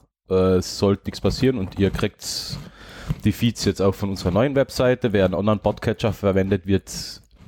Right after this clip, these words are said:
zumindest bis zur sechsundzwanzigsten oder siebenundzwanzigsten Episode auch dann bekommen. Wir veröffentlichen die nächsten Folgen noch parallel auf beiden Seiten. Und wer uns direkt auf der Webseite über den R-S-S-Feed abonniert hat,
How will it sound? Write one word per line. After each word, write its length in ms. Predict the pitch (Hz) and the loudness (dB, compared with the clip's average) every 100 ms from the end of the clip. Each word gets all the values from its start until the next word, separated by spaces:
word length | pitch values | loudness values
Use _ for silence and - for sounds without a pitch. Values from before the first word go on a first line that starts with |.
| _ _ _ - - | _ _ _ -20 -16
zumindest 400 | - 101 104 - | -4 0 0 0
bis 200 | 104 - | -4 0
zur 140 | 95 | -2
sechsundzwanzigsten 720 | 82 98 - - 95 95 - | 0 -4 -2 -2 0 -2 -2
oder 120 | 95 87 | 0 0
siebenundzwanzigsten 720 | 113 98 - 90 - - 76 | 0 -2 -2 -2 -2 -6 -8
Episode 500 | - 90 - 90 85 - - - - - | -4 -4 -2 -2 -2 -4 -20 -20 -16 0
auch 220 | 123 131 | 0 2
dann 140 | 131 | -2
bekommen. 440 | 127 - 123 120 110 | -2 -2 0 2 2
Wir 120 | 107 | 2
veröffentlichen 540 | 104 104 101 101 104 | 0 -2 -2 -4 -2
die 80 | 95 | -2
nächsten 320 | 92 - 87 | -2 -4 -14
Folgen 280 | - 87 92 | -4 -4 -4
noch 160 | 85 - | -10 -2
parallel 400 | 82 85 87 71 | 0 2 0 -2
auf 140 | - | -2
beiden 240 | - 110 | -2 -2
Seiten. 440 | 117 120 120 127 113 _ - - - - - _ _ _ _ - - | 0 2 2 -2 -14 _ -20 -20 -20 -20 -20 _ _ _ _ -8 2
Und 600 | 147 143 139 135 127 117 | 4 6 6 4 2 -4
wer 240 | - 120 131 | 2 2 2
uns 240 | 117 - | -6 -4
direkt 340 | 147 170 160 139 | 0 0 2 -2
auf 100 | - | 0
der 100 | 123 | 0
Webseite 440 | 127 - 127 127 | 0 2 -2 0
über 120 | 117 107 | -2 -2
den 80 | |
R-S-S-Feed 800 | 101 104 - - - 104 104 - | 0 -2 -2 -8 -6 -10 -8 -6
abonniert 460 | 101 107 113 135 - | -6 -4 -2 -2 0
hat, 260 | 147 - | -4 -4